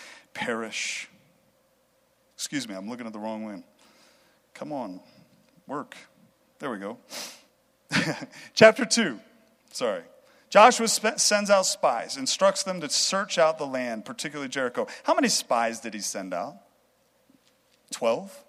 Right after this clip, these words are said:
<laughs> No, I think he's learned his lesson.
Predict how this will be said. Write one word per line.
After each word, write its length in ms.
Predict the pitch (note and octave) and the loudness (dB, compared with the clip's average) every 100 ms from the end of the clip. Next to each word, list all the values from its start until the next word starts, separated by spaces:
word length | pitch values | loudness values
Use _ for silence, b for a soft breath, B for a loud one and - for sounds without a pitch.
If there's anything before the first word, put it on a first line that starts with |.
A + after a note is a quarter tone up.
| _ _ _ _ _ _ _ _ _ _ _ | _ _ _ _ _ _ _ _ _ _ _
<laughs> 320 | A3 - A#3 | -2 2 2
No, 180 | G3 E3+ | 4 4
I 100 | C#3+ | 2
think 220 | C3+ E3 | 0 -8
he's 160 | D#3+ C3+ | -8 -6
learned 220 | C#3 C#3 | -4 -4
his 120 | B2+ | -6
lesson. 380 | A#2+ A#2 A2+ G2 | -8 -8 -10 -16